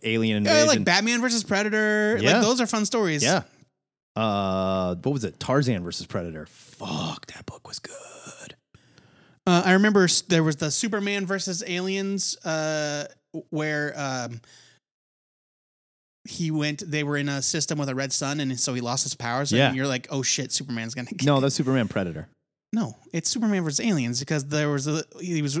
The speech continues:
Speaker 2: super worried that
Speaker 1: I thought he was fighting the Predator in that.
Speaker 2: No, 'cause they were super worried that he was gonna get, like, face hugged and a chest burster.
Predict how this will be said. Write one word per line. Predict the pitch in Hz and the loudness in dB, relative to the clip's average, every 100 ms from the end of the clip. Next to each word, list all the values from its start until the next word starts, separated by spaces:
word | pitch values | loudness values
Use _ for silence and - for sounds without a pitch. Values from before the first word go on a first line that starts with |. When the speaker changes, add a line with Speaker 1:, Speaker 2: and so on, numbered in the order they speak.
| 196 | 0
Speaker 2:
super | - 240 185 | 2 2 2
worried | 165 240 190 147 | 4 4 4 4
that | 156 151 - - | 2 2 -2 -4
Speaker 1:
I | |
thought | 226 320 | 0 4
he | |
was | 247 | 4
fighting | - 190 | 2 0
the | 123 | -2
Predator | - 123 107 82 | 0 0 2 0
in | 80 | -2
that. | 80 78 | -4 -4
Speaker 2:
No, | 190 240 214 185 | 0 2 2 2
'cause | 240 240 | 0 2
they | 269 | 2
were | 277 | 2
super | - 320 311 | 0 2 2
worried | 330 311 | 2 4
that | 285 | 4
he | 285 | 4
was | 311 | 2
gonna | 330 330 | 2 2
get, | 330 | 2
like, | 339 320 _ _ _ - - 208 254 247 302 - - | 0 -2 _ _ _ -20 -20 -20 -18 -16 -18 -14 -2
face | - 359 - | 4 6 8
hugged | 208 180 160 214 - | 6 4 -2 -8 -6
and | 220 233 233 - 147 | -2 -2 -2 -6 -8
a | 226 | -4
chest | - 349 - | 0 2 2
burster. | 175 156 147 135 | 0 -2 -2 -6